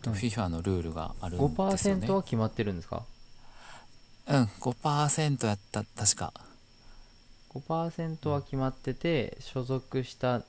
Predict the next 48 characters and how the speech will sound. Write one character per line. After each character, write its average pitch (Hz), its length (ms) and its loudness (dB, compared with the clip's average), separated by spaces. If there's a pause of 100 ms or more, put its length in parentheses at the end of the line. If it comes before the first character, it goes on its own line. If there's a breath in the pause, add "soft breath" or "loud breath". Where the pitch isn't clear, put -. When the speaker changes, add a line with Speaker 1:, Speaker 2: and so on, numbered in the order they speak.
Speaker 2:
年 135 300 2
数 143 300 0
に 135 120 0
応 131 160 0
じ 135 140 -8
て 170 340 0 (760)
何 104 260 0
が 110 100 2
変 107 160 0
わ 104 60 2
る 98 60 -2
ん 87 40 -4
で - 40 -12
す - 60 -18
か - 60 -12
ね？ - 60 -12 (1700)
Speaker 1:
え 101 100 -6
ー 92 40 -8
っ - 20 -10 (140)
と、 98 360 -6 (240)
例 160 140 4
え 120 40 2
ば、 92 500 2 (280)
一 165 260 4
年 170 220 2
間 98 240 2
所 101 140 2
属 101 240 -4
し - 60 2
た 95 100 0
チ - 140 -2
ー 107 80 0
ム 101 80 0
や 101 100 0
っ - 20 -10
た 143 180 -2
ら、 131 80 0
そ 131 100 2
の 104 100 2
五 110 120 0
パ 120 220 4
ー - 20 4
セ 131 160 2
ン 110 100 0
ト 98 220 -8
の、 123 320 0 (220)
Speaker 2:
う 113 40 0
ん。 98 160 -2